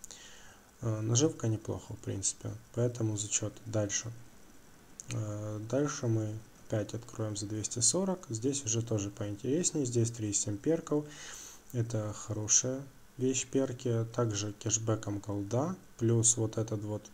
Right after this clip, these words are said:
бубенчики. Они, по-моему, сто тридцать, э, процентов было у сокровищ дают. И двести пятьдесят нерейса. Тоже довольно приятно, довольно хорошая наживка.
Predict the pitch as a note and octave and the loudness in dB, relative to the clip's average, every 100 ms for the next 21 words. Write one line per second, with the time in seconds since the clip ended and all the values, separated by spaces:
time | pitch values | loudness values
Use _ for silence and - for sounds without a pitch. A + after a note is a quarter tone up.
0 | - G#2+ G#2 C3+ D#3+ D3+ D3 E3 - - | -8 -2 2 2 2 -2 -4 -8 -10 -16
1 | - - - - - A#2+ A#2+ B2 A#2 A#2 | -12 -12 -14 -20 -4 4 6 6 4 6
2 | A#2 A2+ - - A#2+ A2+ - A2+ - - | 6 6 4 2 2 4 4 0 -8 -18
3 | - A2 G#2 G#2+ - A2 - A#2 G2+ G#2+ | -10 -8 -6 -6 -4 0 2 4 2 0
4 | G2+ A#2+ A2 G#2+ - B2 - D3+ E3+ E3 | 0 2 2 2 0 -2 0 2 2 0
5 | - C3 C3 - F#3 C#3 A#2 B2+ - A2+ | 2 2 2 0 -4 0 2 2 0 -4
6 | G#2+ G#2+ - A#2+ A2+ G#2 G#2 F#2+ - - | 0 2 2 0 0 0 0 2 0 0
7 | C3 C3 G#2 G#2 A2+ G#2+ - G#2+ A#2+ B2+ | 2 4 4 2 2 0 -2 0 0 -2
8 | G#2 G2+ G#2+ G#2 G#2 - A2 - G#2+ G2 | -2 -2 0 -2 -4 -4 -2 0 -2 -4
9 | F#2+ G2 G2+ - | -4 -6 -8 -12